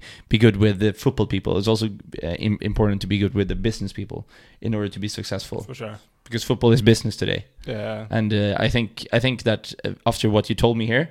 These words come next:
Speaker 1: and what you told the listeners, I think, um, we will understand that, like, Saudi Arabia, they, they know what they're doing and they understand the modern football. That, that is the way I see it.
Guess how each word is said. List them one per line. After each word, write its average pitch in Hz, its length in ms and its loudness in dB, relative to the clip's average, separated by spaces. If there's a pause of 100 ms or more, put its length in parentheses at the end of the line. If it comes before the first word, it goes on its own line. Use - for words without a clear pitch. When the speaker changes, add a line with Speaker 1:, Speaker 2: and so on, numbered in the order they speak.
Speaker 1:
and 107 120 -4
what 107 100 -2
you 110 80 -6
told 107 180 -2
the 101 80 -2
listeners, 113 500 0 (960)
I - 40 -4
think, 117 320 2 (100)
um, 101 360 -2
we 117 120 2
will 113 140 2
understand 110 420 0
that, 104 160 -2
like, 104 260 -2 (300)
Saudi 117 260 4
Arabia, 110 680 4 (460)
they, 120 180 4 (100)
they 120 220 0
know 123 120 2
what 113 140 2
they're 110 120 0 (120)
doing 117 180 0
and 107 100 -2
they 110 120 0
understand 113 600 0
the 101 60 -2
modern 101 300 0
football. - 420 -8 (640)
That, 117 260 2
that 131 120 8
is 117 300 6
the 123 100 2
way 110 160 6
I 113 140 4
see 101 220 -4
it. - 120 -6